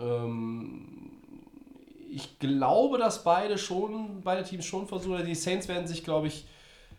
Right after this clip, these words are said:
mehr über den Pass definieren wollen. Die Rams werden sich schon weiterhin über den Lauf definieren wollen. Sie sind unter hundert Rushing Yards gehalten worden in Woche neun gegen die Saints. Ähm, das wäre garantiert ihr Aus,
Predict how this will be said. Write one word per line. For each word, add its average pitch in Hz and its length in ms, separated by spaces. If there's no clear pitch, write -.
mehr 160 560
über 160 120
den 143 280
Pass - 260
definieren 185 580
wollen. 196 440
Die 160 200
Rams 147 800
werden 139 760
sich 131 200
schon 139 160
weiterhin 139 300
über 131 100
den 123 200
Lauf 151 500
definieren 170 540
wollen. 160 220
Sie - 140
sind 151 80
unter 190 260
hundert 175 360
Rushing 165 380
Yards 180 200
gehalten 165 340
worden 165 200
in 156 60
Woche 156 160
neun 160 240
gegen 160 140
die 165 80
Saints. 165 460
Ähm, 135 600
das 151 480
wäre 151 400
garantiert 185 640
ihr 131 200
Aus, - 400